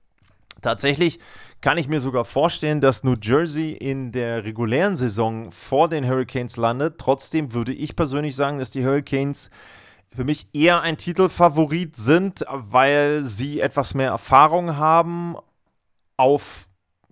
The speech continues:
ja, im Grunde fast allen Positionen, weil sie im letzten Jahr auch gezeigt haben, wie sie mit den Devils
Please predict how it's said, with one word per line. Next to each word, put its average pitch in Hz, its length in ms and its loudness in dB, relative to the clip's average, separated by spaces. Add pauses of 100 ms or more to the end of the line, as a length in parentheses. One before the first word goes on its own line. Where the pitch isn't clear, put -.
(100)
ja, 123 200 0
im 127 100 -6
Grunde 139 240 -2
fast - 400 -4
allen 156 300 0
Positionen, 156 880 -4 (760)
weil 135 180 4
sie 143 160 0
im 135 100 -4
letzten 147 340 2
Jahr 160 100 6
auch 147 120 2
gezeigt 151 520 2
haben, 156 420 2 (180)
wie 117 440 -4
sie 147 320 0
mit 135 280 -2
den 131 120 0
Devils 131 600 0